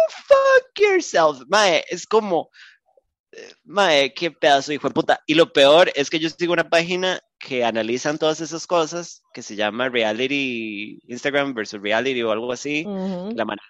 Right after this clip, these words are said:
Speaker 1: una mae que se llama Dana no sé qué. Es una gran
Speaker 2: Ujú.
Speaker 1: página.
Speaker 2: Ujú.
Speaker 1: Mae, la mae estaba usando un filtro de esos de, para modificar el cuerpo en esos videos, porque se le ve el glitch aquí.
Speaker 2: Ay,
Speaker 1: Ahora eso.
Speaker 2: mae,
Speaker 1: Entonces,
Speaker 2: ay,
Speaker 1: como, mae,
Speaker 2: mae.
Speaker 1: ustedes están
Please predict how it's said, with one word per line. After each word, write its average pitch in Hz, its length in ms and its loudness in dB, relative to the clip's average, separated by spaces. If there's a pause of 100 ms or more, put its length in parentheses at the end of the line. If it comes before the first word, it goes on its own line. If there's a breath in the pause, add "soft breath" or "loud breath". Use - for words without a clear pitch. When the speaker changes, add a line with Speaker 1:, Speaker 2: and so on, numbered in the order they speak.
Speaker 1:
una 131 80 -16
mae 135 180 -2
que 131 80 -18
se 120 60 -10
llama 120 160 -4
Dana 123 260 -2
no 120 100 -6
sé - 120 -16
qué. 131 240 -2 (340)
Es - 60 -20
una 123 100 -2
gran 117 180 0
Speaker 2:
Ujú. - 20 -12
Speaker 1:
página. 131 460 -4 (260)
Speaker 2:
Ujú. 175 380 -12 (500)
Speaker 1:
Mae, 151 260 4
la 117 120 2
mae 120 180 2
estaba 147 220 2
usando 151 320 0
un 156 80 -6
filtro 156 540 -2
de 117 220 0
esos 135 200 -6
de, 143 60 -10
para 135 160 0
modificar 113 500 -4
el 131 120 -4
cuerpo 135 540 -4
en 123 140 -6
esos 123 220 -8
videos, 135 420 -2
porque 101 240 -14
se 107 100 -10
le 98 100 -2
ve 98 80 0
el 101 140 -6
glitch 123 520 -6
aquí. 135 400 -6 (220)
Speaker 2:
Ay, 269 840 -2
Speaker 1:
Ahora 208 160 -2
eso. 202 240 -4
Speaker 2:
mae, 202 500 -4 (160)
Speaker 1:
Entonces, 175 440 0
Speaker 2:
ay, - 20 -12
Speaker 1:
como, 151 280 -2
mae, 147 360 4
Speaker 2:
mae. - 40 -6
Speaker 1:
ustedes 135 520 0
están 123 500 -4